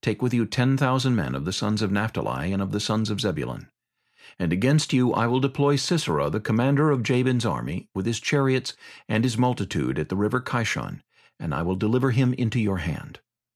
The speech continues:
And Barak said to her, "If you will go with me, then I will go, but if you will not go with me, I will not go." So she said,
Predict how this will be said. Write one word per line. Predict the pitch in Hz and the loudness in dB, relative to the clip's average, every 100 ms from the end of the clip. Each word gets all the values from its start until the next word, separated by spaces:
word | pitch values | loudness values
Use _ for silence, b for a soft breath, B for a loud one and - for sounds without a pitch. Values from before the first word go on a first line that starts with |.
| _ _ _ _ | _ _ _ _
And | 117 110 | -2 2
Barak | 147 175 160 135 | 4 4 4 0
said | - 120 90 | 0 0 0
to | 69 | -2
her, | 50 - - _ _ _ _ | -4 -8 -14 _ _ _ _
"If | 95 95 | -2 2
you | 104 | 4
will | 151 170 | 4 4
go | 185 | 4
with | 147 110 | 4 2
me, | 104 107 - - | 0 0 -2 -2
then | 110 | 2
I | 104 | 2
will | 101 | 2
go, | 101 71 50 50 - _ - | 0 0 -2 -6 -14 _ -2
but | 80 | -2
if | 82 | 0
you | 90 | 0
will | 87 92 | 2 2
not | 131 95 | 0 0
go | 98 | 0
with | 76 71 | 0 -2
me, | 71 67 82 - | -4 -4 -8 -6
I | - | -2
will | 87 95 | 0 2
not | 92 90 80 | 2 0 -2
go." | 60 50 - _ _ _ _ _ _ - | -4 -4 -12 _ _ _ _ _ _ -6
So | - 101 | -2 0
she | 143 | 2
said, | 139 - 55 - | 2 0 0 -4